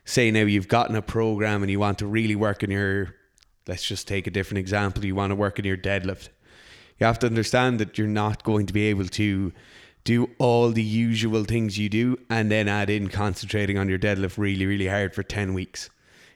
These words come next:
It's just not going to be that simple. You, you have to take away some of that concentration from other areas. So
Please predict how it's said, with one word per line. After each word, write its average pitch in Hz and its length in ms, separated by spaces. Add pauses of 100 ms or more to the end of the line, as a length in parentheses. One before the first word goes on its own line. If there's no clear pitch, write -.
It's 101 140
just 113 180
not 104 360
going 101 220
to 98 60
be 98 100
that 92 220
simple. 95 380
You, 95 320
you 98 220
have 98 300
to 95 340 (680)
take 113 400
away 107 400
some 107 220
of 98 100
that 107 220
concentration 110 720
from 107 200
other 110 200
areas. 117 400
So 95 260